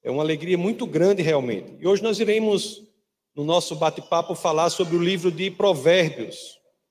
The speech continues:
Até porque, meus queridos, nós vivemos numa época de aparentes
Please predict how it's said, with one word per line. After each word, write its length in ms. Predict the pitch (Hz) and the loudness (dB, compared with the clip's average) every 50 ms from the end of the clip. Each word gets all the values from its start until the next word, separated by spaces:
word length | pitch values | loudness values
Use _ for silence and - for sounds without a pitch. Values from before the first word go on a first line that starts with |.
| _ _ _ _ _ _ _ _ _ _ _ _ _ - | _ _ _ _ _ _ _ _ _ _ _ _ _ -4
Até 240 | 175 180 - 240 233 | -4 -2 2 2 2
porque, 400 | 240 - 233 - - - 240 247 | 6 6 4 4 6 4 4 4
meus 180 | 240 220 - | 6 4 2
queridos, 360 | - - 190 170 180 156 - | 2 2 2 2 2 -2 -2
nós 180 | 156 196 202 170 | 0 0 0 0
vivemos 540 | 190 185 143 175 196 208 214 214 202 180 185 | 0 -2 2 2 2 2 4 0 -2 -2 -2
numa 280 | 180 196 190 180 165 | -2 0 0 2 2
época 520 | 165 170 185 185 - 196 190 - 196 190 180 | 4 2 2 2 0 -2 0 2 2 2 2
de 680 | 156 147 185 196 202 202 202 196 190 190 190 - - | 2 -2 -2 0 0 2 2 0 0 -2 -4 -8 -6
aparentes 960 | - 165 170 - - 196 180 165 180 190 196 190 - 196 190 175 - - - | -2 -2 -2 2 4 2 4 4 2 0 0 -2 -4 -8 -6 -6 -8 -12 -16